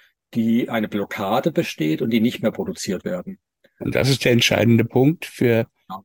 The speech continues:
Speaker 2: das indoktrinierte Gehirn. Ähm, Gwendolin,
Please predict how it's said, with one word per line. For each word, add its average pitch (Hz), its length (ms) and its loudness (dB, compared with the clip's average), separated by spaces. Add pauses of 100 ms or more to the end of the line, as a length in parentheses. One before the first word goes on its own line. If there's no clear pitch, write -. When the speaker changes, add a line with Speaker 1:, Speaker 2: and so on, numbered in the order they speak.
Speaker 2:
das 98 280 -2
indoktrinierte 98 1000 2
Gehirn. 85 380 -2 (540)
Ähm, 110 360 0 (380)
Gwendolin, 143 640 2